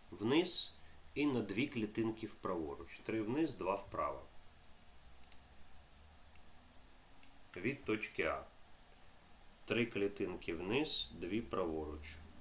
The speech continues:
Ось. І я маю точку Б.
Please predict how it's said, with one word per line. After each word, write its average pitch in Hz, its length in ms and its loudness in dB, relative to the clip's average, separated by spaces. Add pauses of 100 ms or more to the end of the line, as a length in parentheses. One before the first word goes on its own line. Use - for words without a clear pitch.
(180)
Ось. - 360 -2 (1400)
І 123 60 4
я 123 220 6
маю 95 360 4 (120)
точку 92 380 -2
Б. 73 380 -4